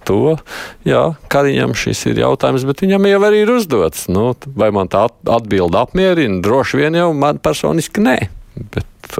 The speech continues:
ja jūs prasāt par manām domām. Jā, tāds ir. Sadales tīkla jaunie tarifi ir šausminoši. Man rēķins pieaugs par piecdesmit procentiem, raksta Olga.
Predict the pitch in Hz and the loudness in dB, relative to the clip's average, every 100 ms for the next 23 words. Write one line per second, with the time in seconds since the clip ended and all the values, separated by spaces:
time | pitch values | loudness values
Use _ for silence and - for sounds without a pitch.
0 | - - 87 78 - 123 - 95 - 92 | -6 -2 0 -2 -2 -2 0 -4 -2 0
1 | 113 101 - 76 - 90 85 - - - | 0 0 -2 -6 -6 -2 -2 -2 -6 -8
2 | - - - - - - - - - - | -12 -10 -10 -12 -12 -14 -16 -16 -16 -14
3 | - - - - - - - - - 143 | -12 -14 -16 -18 -18 -20 -20 -8 0 0
4 | 131 113 104 - 113 101 90 87 82 - | 2 0 0 0 0 0 0 -2 0 0
5 | 160 135 113 - 151 127 131 143 120 101 | 2 2 0 0 0 2 2 2 2 0
6 | - 147 185 - 190 - 208 147 - 95 | 0 0 0 0 0 0 0 0 0 -2
7 | 85 82 80 85 92 135 120 98 104 147 | 0 0 0 0 0 0 0 0 0 -2
8 | 139 - 98 92 120 - 143 - - 85 | -2 0 0 2 0 -2 -6 -4 -2 -2
9 | - - - 131 147 147 - 95 90 87 | -2 -4 -2 0 0 0 0 -4 -2 -2
10 | 82 87 113 - 90 98 101 101 98 | 0 0 -2 -4 0 2 2 2 0